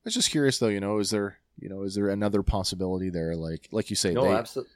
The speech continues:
Speaker 1: they are fighting it every day, and, and he's just, again, as the, as the tank, is the, the strongest one. Maybe it was just, you know, up until he started, you know, getting his bell rung. <laughs>
Speaker 2: Super good story writing, making you weak where you're strongest.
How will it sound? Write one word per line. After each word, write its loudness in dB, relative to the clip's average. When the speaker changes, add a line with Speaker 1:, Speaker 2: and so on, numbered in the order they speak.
Speaker 1:
they 2
are 4
fighting 0
it -4
every -2
day, -2
and, -6
and -6
he's -4
just, -2
again, -2
as -4
the, -4
as -6
the -2
tank, 0
is -6
the, -4
the -6
strongest 2
one. -2
Maybe 2
it 2
was 0
just, 0
you -4
know, -2
up 2
until 0
he 2
started, 2
you -6
know, -4
getting 2
his -4
bell 8
rung. 2
<laughs> -14
Speaker 2:
Super -4
good -2
story 2
writing, 0
making -6
you -6
weak -8
where -2
you're -6
strongest. -8